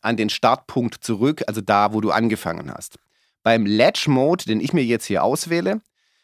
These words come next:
ist es anders. Und zwar kann ich jetzt hier eine Automation einzeichnen und sobald ich meine Maus oder midi-Controller wieder loslasse,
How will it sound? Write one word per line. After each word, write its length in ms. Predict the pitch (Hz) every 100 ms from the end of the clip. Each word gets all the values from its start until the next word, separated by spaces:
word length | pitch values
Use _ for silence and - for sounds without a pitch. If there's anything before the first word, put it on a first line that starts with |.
| _
ist 140 | 120
es 120 | 123 -
anders. 400 | 120 156 185 143
Und 100 | 127
zwar 440 | - 131 139 135 _ _ _ _
kann 160 | - 135
ich 60 |
jetzt 160 | 135 -
hier 100 | 151
eine 140 | 170
Automation 600 | 123 135 120 110 - 110
einzeichnen 840 | 82 107 170 - 180 180 190 180 185
und 140 | 120
sobald 320 | 113 110 117 123
ich 80 |
meine 180 | 104 95
Maus 480 | 95 107 160 175 - _
oder 200 | 107 107
midi-Controller 720 | 127 143 135 120 113 123 117
wieder 180 | 113 98
loslasse, 720 | 95 110 156 - 165 180 170